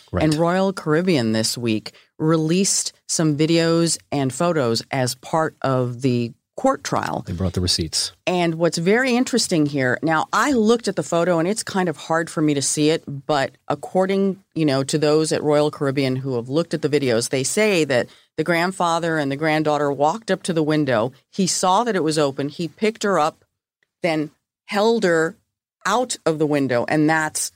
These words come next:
Speaker 2: when she fell. And Royal Caribbean is saying, "Look, this is not our fault." He deliberately picked her up. He knew the window was open. Doesn't matter whether you're colorblind or not, you can see whether a window's open.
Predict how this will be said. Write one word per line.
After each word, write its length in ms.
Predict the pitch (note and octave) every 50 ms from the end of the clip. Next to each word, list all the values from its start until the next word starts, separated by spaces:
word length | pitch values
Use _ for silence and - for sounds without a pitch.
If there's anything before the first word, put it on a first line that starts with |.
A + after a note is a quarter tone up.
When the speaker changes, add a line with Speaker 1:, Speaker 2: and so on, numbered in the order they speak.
| _ _ _
Speaker 2:
when 640 | - D#3+ D#3 F3+ F#3 F3+ E3 D3+ C#3 C#3 C#3+ D#3 D#3 - _ _ _ _ _ _ _ _ _ _ _ _ _
she 220 | - - - F3+ D#3+
fell. 440 | - - A#3 A#3+ F#3+ B2+ G#2 - - _ _
And 160 | - F#3 F3+
Royal 220 | F#3 G3 G#3 G#3 G3
Caribbean 460 | G3+ - F#3 G3+ A#3+ D4+ C#4 A#3+ F#3+
is 100 | F3 E3+
saying, 400 | - - F3+ E3+ E3 E3+ E3+ - _
"Look, 320 | F#3+ G3+ B3+ C#4+ C#4 - -
this 180 | A3+ A3+ -
is 160 | A3 F#3+ F3
not 320 | F3+ F3+ F3+ F3+ F#3+ F3+ - _ _
our 340 | - D3+ E3+ A3 C4+ B3 F#3+
fault." 500 | - - C#3 C3+ A#2+ A2+ A#2+ C3+ - - _ _ _ _ _ _ -
He 140 | A#3 C4 C4
deliberately 800 | A3+ A#3 G#3+ G3 F#3 F#3 G3 G#3 G3+ G#3+ A3 F#3+ A3+ A#3 A3+ A3
picked 340 | - - F#3+ E3+ - -
her 120 | F3 D#3+ C3+
up. 200 | G#2+ - - _ _
He 260 | _ - - A3+ A3 G#3+
knew 420 | G#3 G#3 G#3+ A3 A3+ A#3+ B3+ C4
the 140 | A#3+ B3 A#3
window 420 | G3+ G3 F#3+ F#3+ F#3+ F#3 F#3 F3+
was 200 | F3 F3 E3+ D3
open. 420 | D3+ D3 C#3+ C#3+ C3+ A#2+ A#2 A#2 - - - _ _ -
Doesn't 280 | E3 G#3+ A#3 A#3+ A3+
matter 260 | G#3+ G#3 A3 A3+ A3 G#3
whether 160 | G3 F3+ F3+
you're 180 | E3+ D#3+ D#3+
colorblind 640 | D#3 - G3 A3+ A#3 G#3+ E3 D3+ C#3+ B2+ B2 B2 A#2+
or 60 | B2+
not, 240 | C3 B2 B2 A#2+ C#3
you 100 | E3+ F#3+
can 140 | G#3 F#3 D#3+
see 160 | - A3+ G#3+
whether 240 | F#3 E3 D3 D3 C#3+
a 40 |
window's 380 | C#3 D3+ E3+ F#3 E3 C#3+ C3 C3+
open. 320 | B2 A2 A2 - A#2 B2